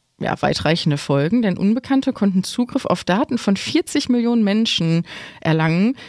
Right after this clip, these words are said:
die für die Wahlen in Großbritannien registriert waren oder sind, also in diesem Register gespeichert sind. Und es handelt sich hier aus Bürger, ähm, aus dem Inland, aber natürlich auch aus dem Ausland, die wahlberechtigt sind.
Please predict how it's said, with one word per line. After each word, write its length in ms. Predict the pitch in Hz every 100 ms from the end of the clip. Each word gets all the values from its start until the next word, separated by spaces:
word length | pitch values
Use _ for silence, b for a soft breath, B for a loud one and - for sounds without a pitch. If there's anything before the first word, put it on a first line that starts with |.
| B
die 140 | 190 196
für 180 | -
die 160 | 190 180
Wahlen 320 | 175 214 262
in 100 | 202
Großbritannien 840 | 196 196 - 185 - 196 226 226 214
registriert 840 | 196 190 - - 208 214 - - - _ _ -
waren 340 | 151 196 254
oder 220 | - 190
sind, 320 | 165 165 - -
also 160 | -
in 60 | 151
diesem 240 | 147 151
Register 440 | 147 - 190 - 135
gespeichert 520 | 131 - 127 - 143
sind. 260 | 147 233 B B B B B -
Und 180 | 202 214
es 80 |
handelt 240 | 202 233 240
sich 120 | 214
hier 180 | 220 185
aus 120 | 185
Bürger, 520 | - 285 311 285 285 - -
ähm, 380 | 190 180 175 165
aus 120 | 165
dem 140 | 160
Inland, 420 | 151 190 262 294 320
aber 160 | 226
natürlich 320 | 226 226 226
auch 80 | -
aus 140 | - -
dem 140 | 202
Ausland, 640 | 165 185 - 147 147 -
die 100 | 143
wahlberechtigt 720 | 143 147 165 151 143 - 139
sind. 320 | - 113 -